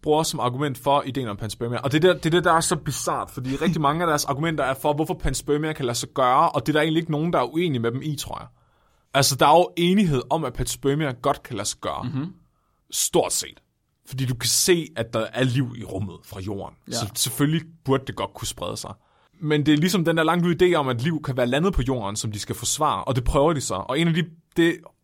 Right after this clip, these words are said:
Speaker 1: s-, bedste argument, de har, det er, at i år to tusind og tolv, der fandt man på Sri Lanka en komet, der var faldet ned. Og i den her komet, der fandt man fossiler fra mikroskopisk liv, og man er enige om, at den her komet ikke kommer fra jorden.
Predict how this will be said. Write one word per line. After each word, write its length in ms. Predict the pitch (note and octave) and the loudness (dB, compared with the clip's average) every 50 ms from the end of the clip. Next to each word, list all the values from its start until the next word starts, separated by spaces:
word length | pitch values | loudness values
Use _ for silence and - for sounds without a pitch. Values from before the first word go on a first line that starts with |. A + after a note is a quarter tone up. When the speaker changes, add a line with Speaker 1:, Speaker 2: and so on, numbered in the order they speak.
| _ - | _ -4
Speaker 1:
s-, 200 | - - - - _ _ _ - | 0 0 0 0 _ _ _ 2
bedste 280 | G#3+ A3 G#3+ - C#3+ | 4 4 2 2 0
argument, 420 | C3+ C#3 - D3+ E3 F3 D#3+ - - | 0 0 0 0 -2 -2 -2 -4 -4
de 60 | C3 | -4
har, 180 | D3 C#3+ C3+ | -2 -2 -2
det 120 | B2+ B2 A#2+ | -2 -2 -2
er, 60 | A#2 | -4
at 200 | A#2+ - C#3+ C3 | -4 -4 -4 -2
i 100 | C#3 C#3 | -2 -2
år 40 | C#3 | 0
to 140 | - - G3+ | 0 0 0
tusind 220 | F#3 - - F3 | 0 -2 -2 -4
og 80 | D#3 - | -4 -4
tolv, 280 | - - E3+ D3+ - - _ _ _ _ _ _ _ _ _ _ - | -2 -2 0 -2 -2 -4 _ _ _ _ _ _ _ _ _ _ -4
der 60 | D#3 | -4
fandt 360 | D3+ - - - G3+ F#3+ F3 - | -4 -2 0 0 0 0 0 -6
man 140 | A2+ A2 | -8 -10
på 160 | - - B2+ A#2 | -8 -6 -4 -4
Sri 220 | - - - C#3+ | -4 -2 -4 -4
Lanka 420 | B2+ A#2+ C3 F3 F3+ - - F2+ F2 - _ _ _ _ _ _ _ _ _ _ _ - | -4 -4 -4 -6 -8 -8 -8 -10 -10 -10 _ _ _ _ _ _ _ _ _ _ _ -2
en 180 | D#3 D3+ D3 | -2 -2 -2
komet, 420 | - - D#3 E3 F#3+ G3+ E3+ - - | -4 -2 -2 0 0 0 -2 -2 -2
der 80 | B2 | -2
var 140 | A2+ A2 A2 | 0 0 -2
faldet 300 | - - B2 A2+ A#2 A#2+ | -2 -4 -4 -4 -4 -4
ned. 140 | C3 D3 D3 - - _ _ _ _ _ _ _ _ _ _ - | -4 -6 -6 -8 -14 _ _ _ _ _ _ _ _ _ _ -4
Og 140 | - C#3 - - | -2 -2 -2 0
i 100 | F#3+ G3+ | -2 -2
den 180 | G3+ F#3+ F3 E3+ | 0 0 0 0
her 120 | F3+ E3 | 0 -2
komet, 440 | - - D#3+ D#3+ F#3 G3+ D#3 - - - - | -4 -4 -4 -2 -2 -2 -2 -4 -6 -6 -4
der 60 | D3 | -4
fandt 280 | C#3+ - D3+ C3+ - - | -2 -2 -4 -4 -4 -6
man 160 | B2 A#2 A#2 | -8 -8 -8
fossiler 600 | - B2+ - - - G3+ F#3+ C#3+ G#2 F#2 G2+ - _ _ _ - | -6 -6 -4 -4 -2 -4 -4 -4 -4 -6 -6 -10 _ _ _ -8
fra 80 | B2+ | -6
mikroskopisk 640 | B2 B2 A#2+ A#2+ - - - F3+ D3+ B2+ A2+ - - | -4 -4 -4 -4 -6 -2 -2 -2 -2 -2 -6 -8 -6
liv, 120 | E3 G3 G3 - _ _ _ _ _ _ _ _ _ - | -6 -6 -6 -8 _ _ _ _ _ _ _ _ _ -4
og 120 | C3+ C3+ | -2 -2
man 260 | C3+ C3+ C3 C3 C3+ - | 0 0 -2 -4 -6 -8
er 140 | C#3 C3 A#2+ - E3 | -6 -6 -6 -4 -2
enige 300 | F3 F#3+ G3 G3 - C#3+ | -2 0 0 0 0 0
om, 220 | C#3 C3+ C3 - _ _ _ _ - | -2 -2 -4 -8 _ _ _ _ -6
at 160 | C3+ A#2+ A#2 | -6 -4 -2
den 120 | D#3 D#3+ | 0 0
her 100 | D#3 D#3 | 0 0
komet 380 | C#3 - - C#3+ D#3 D3 C3+ - - - | -2 -2 -4 -4 -2 -4 -4 -8 -8 -10
ikke 140 | D3 D3 | -10 -8
kommer 220 | - - C3+ A2 G#2 | -8 -10 -10 -10 -10
fra 140 | - - A2+ | -12 -14 -14
jorden. 240 | A#2 A#2+ G2 - | -14 -14 -14 -16